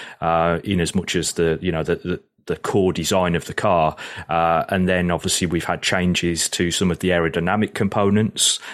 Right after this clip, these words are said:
Uh, the floor cutout is what, probably the one that most people are, are aware of. We had the diffuser strakes cut down, and we also had the rear brake ducts, uh, the, the winglets on the rear brake ducts cut down as well. So from an aerodynamic point of view,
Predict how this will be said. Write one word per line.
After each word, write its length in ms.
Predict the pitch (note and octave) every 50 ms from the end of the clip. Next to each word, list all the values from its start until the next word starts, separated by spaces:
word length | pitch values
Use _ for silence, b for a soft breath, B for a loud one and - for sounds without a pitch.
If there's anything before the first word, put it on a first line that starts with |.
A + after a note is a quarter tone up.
| B B B
Uh, 120 | C#2+ C#2+
the 100 | - D#2
floor 380 | - - - F#2+ F2+ F2+ E2+ -
cutout 680 | - - D#2+ - - - E2+ E2 E2+ F#2 - - - -
is 300 | - F2+ E2 D2+ - -
what, 220 | - D#2+ C#2+ -
probably 320 | - G2 E2+ E2 D#2+ E2+
the 100 | D#2 -
one 180 | E2 E2+ E2 E2
that 100 | E2+ C2+
most 240 | E2 F2 D#2+ - -
people 280 | F2+ E2+ - E2+ E2
are, 120 | E2 D#2+ D#2+ B B B B B B
are 100 | F2 F2
aware 360 | E2+ E2 F2+ E2+ E2+ E2+ E2+
of. 220 | E2+ E2+ E2+ -
We 80 | - E2+
had 140 | D#2+ E2+ D#2+
the 80 | -
diffuser 480 | D2 - D#2+ - - G2 F#2 E2+ F2+ F2+
strakes 400 | - - G2 F2+ E2+ D#2+ - -
cut 240 | - - F#2 - -
down, 400 | - F2+ E2 E2 E2 E2 D2+ B B B B B B
and 80 | E2+ F2
we 60 | F2+
also 220 | F2 - - F2+
had 120 | F2 E2+ -
the 80 | F2
rear 220 | E2+ F2 E2+ E2+ E2
brake 320 | - F#2 F2+ F#2+ - -
ducts, 420 | - F2 D2+ - - - - - B B B B B
uh, 300 | B F2 D#2+ D#2+ E2+ D#2+ - - _ _ _ _ _ _ _ _ _ - D#2+
the, 160 | D#2+ E2+ E2 D#2
the 140 | - -
winglets 440 | E2+ F2 F#2 F#2 F2+ F2 E2+ - -
on 80 | F2+ E2+
the 140 | D#2+ D2+ - - -
rear 180 | - F2 E2 D#2+
brake 220 | D#2+ E2+ E2 -
ducts 220 | - - - - -
cut 220 | - - - -
down 240 | - F#2 E2+ E2 D#2+
as 160 | D#2 D2+ -
well. 300 | G2+ F#2 F2 E2 D#2 - B B B B B
So 180 | - A2 G#2
from 200 | F#2+ - B2+ B2
an 60 | A#2
aerodynamic 580 | C3 C3 B2+ B2 A#2 A#2+ A#2+ B2 C3 D3 B2+ -
point 280 | - C3+ B2 A#2+ A#2+ A#2
of 60 | A2+
view, 220 | B2 B2+ C3 D3